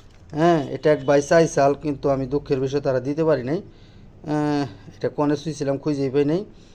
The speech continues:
লাগলে আমাদের কাছে এটা আপনারা নিতে পারেন। এখানে আরেকটা হুই আমাদের কাছে আছে, মাল্টিপ্লাগ কোয়ালিটি, অরিজিনাল কোরিয়ান মাল।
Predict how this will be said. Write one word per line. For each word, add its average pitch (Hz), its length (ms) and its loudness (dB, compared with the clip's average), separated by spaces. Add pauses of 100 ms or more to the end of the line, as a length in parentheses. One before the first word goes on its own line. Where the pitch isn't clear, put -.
(400)
লাগলে 143 220 2
আমাদের 139 240 0
কাছে 143 220 0
এটা 143 120 2
আপনারা 139 240 -2
নিতে 143 220 -2
পারেন। 147 280 0 (840)
এখানে 160 240 0
আরেকটা 165 580 6 (400)
হুই 160 260 2
আমাদের 143 300 0
কাছে 147 240 -2
আছে, 147 240 0
মাল্টিপ্লাগ 135 640 -2
কোয়ালিটি, 135 600 -4 (480)
অরিজিনাল 131 420 -4
কোরিয়ান 139 480 0
মাল। 185 160 2